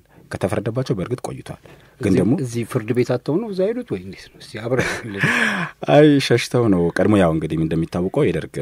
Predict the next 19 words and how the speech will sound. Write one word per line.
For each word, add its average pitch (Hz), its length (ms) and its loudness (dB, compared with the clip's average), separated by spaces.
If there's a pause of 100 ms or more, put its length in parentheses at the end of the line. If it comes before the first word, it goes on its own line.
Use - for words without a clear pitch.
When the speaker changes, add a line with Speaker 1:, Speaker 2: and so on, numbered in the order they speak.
(140)
Speaker 1:
መንግስት 71 460 -8
በነበረበት 76 600 -6
ወቅት - 220 -4
የተፈጸመ 80 480 -6
የነበረ 76 360 -6 (160)
ወንጀል 76 360 -8
አለ 73 220 -8
ተብሎ 95 180 -4
ይነገራል። 73 480 -6
ቀይ - 140 -8
ሽብር፣ - 320 -8
ምናልባት 151 400 -8
ለእናንተ 151 360 -6
ለዚህ 151 340 -10
ምስክር 80 340 -10
ትሆናላችሁ 71 500 -8
ብዬ 76 140 -6
አስባለሁ። 104 380 -2 (280)
በዛ 98 200 0